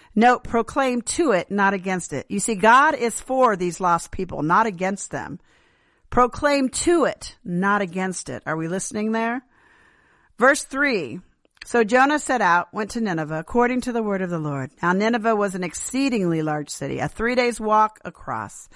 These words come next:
And Jonah began to go into the city, going a day's walk. And he cried out, "Forty days more, and Nineveh shall be overthrown." Now, I don't know.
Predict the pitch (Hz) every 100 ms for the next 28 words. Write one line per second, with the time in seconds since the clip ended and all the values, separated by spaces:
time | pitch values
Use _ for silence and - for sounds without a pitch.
0 | - - - - 202 220 269 294 302 254
1 | 254 247 220 226 233 233 233 220 - 190
2 | 165 156 - 185 180 175 160 180 202 -
3 | 156 135 135 170 185 - 226 226 214 175
4 | 139 - _ - - _ - 269 311 320
5 | 311 311 262 277 302 294 226 208 196 214
6 | 262 254 262 233 - 247 240 262 247 254
7 | 247 247 - 254 254 208 156 131 170 _
8 | _ _ _ _ _ _ _ - 160 208
9 | 185 165 156 151 160 180